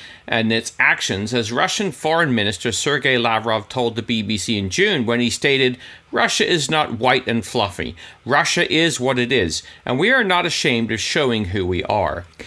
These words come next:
In a four thousand word policy article, Alexei Drobinin, the head of Russia's Foreign Ministry Planning Unit, declared, "Irrespective of the duration and outcome of the special military operation,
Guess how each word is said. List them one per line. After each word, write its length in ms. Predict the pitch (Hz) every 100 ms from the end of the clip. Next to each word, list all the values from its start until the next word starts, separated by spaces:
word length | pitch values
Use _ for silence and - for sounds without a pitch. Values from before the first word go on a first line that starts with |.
| - -
In 120 | 139
a 40 | 143
four 280 | 214 247
thousand 420 | 247 196 180 170 139
word 300 | 123 113 -
policy 520 | - 170 165 - 123
article, 680 | 92 87 78 - 85 123 - - -
Alexei 460 | 123 180 - 196
Drobinin, 640 | 139 135 127 160 247 113 120
the 120 | 147
head 260 | 156 160
of 160 | 165 127
Russia's 560 | 151 147 - 120 104 -
Foreign 600 | - - 165 180 165 139
Ministry 420 | 151 160 - 139
Planning 480 | 127 - 214 190 123
Unit, 260 | 104 117 -
declared, 540 | 117 - 139 131 127 - - - _
"Irrespective 1000 | 226 269 220 - - 202 202 - 123 98 -
of 180 | 123 110
the 140 | 113
duration 760 | 107 135 120 113 165 180 - 147
and 200 | 127 131
outcome 580 | - 160 170 - 90 98
of 180 | 104 98
the 160 | 101
special 460 | 92 - 139 127 110
military 500 | 101 165 220 - 104
operation, 720 | 95 92 - 87 92 - 104